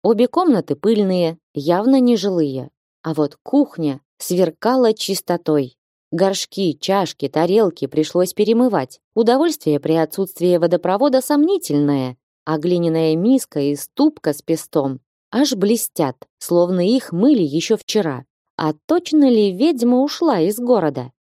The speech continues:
Или она все еще посещает свой дом? Отчего-то мысль о прошлой обитательнице не вызывала у Натки никаких страхов.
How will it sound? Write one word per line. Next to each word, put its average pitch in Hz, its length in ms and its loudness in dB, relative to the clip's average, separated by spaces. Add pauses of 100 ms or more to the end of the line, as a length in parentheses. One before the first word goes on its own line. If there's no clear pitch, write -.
(160)
Или 151 200 -2
она 160 380 -2
все 196 260 -2
еще 185 260 -4
посещает 185 760 -4
свой 247 260 2
дом? 143 380 -2 (280)
Отчего-то 226 680 0
мысль 208 480 0
о 156 80 0
прошлой 175 600 -2
обитательнице 160 920 -2
не 220 160 2
вызывала 214 560 0
у 139 100 -4
Натки 202 380 -4
никаких 147 480 -4
страхов. - 500 -10